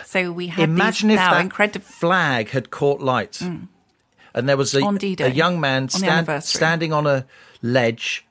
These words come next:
Speaker 2: trying to light the Union Jack aflame, and a policeman was, wasn't dragging him down, he was trying to talk him down. An incredible image as chaos is going on around the two of them. If that flame had lit,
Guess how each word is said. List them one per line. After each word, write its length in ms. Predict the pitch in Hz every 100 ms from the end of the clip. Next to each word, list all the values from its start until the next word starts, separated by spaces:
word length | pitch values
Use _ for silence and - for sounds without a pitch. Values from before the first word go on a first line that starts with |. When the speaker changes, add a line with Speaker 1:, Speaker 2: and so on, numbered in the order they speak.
| -
Speaker 2:
trying 320 | - 135 151
to 140 | 143
light 340 | 139 135 131 - _ _ _
the 140 | -
Union 360 | 123 127 123 123
Jack 260 | - 113 -
aflame, 480 | 110 123 110 107 104
and 100 | 113
a 60 | 113
policeman 520 | - 147 - 117 107
was, 220 | 110 107 - _ _
wasn't 240 | - 180 240
dragging 380 | - 196 165 156
him 140 | 147
down, 440 | 160 170 107 107 - - -
he 120 | 143
was 120 | 143
trying 340 | - 165 165 151
to 140 | 135
talk 360 | - 165 147 -
him 160 | 143
down. 420 | 127 131 110 95 - _ _ _
An 120 | 135
incredible 600 | 135 135 - 175 160 143
image 260 | 143 117 127
as 120 | 117
chaos 520 | - 160 156 135 -
is 100 | 117
going 320 | 120 120 123
on 320 | 120 117 110 - _ _ _ _ -
around 380 | 113 123 123
the 80 | 113
two 220 | 107 -
of 140 | 110 98
them. 180 | 98 95 _ - - _
If 180 | - 135
that 220 | 214 220
flame 320 | - 175 180 156
had 120 | 120
lit, 500 | 135 147 98 - -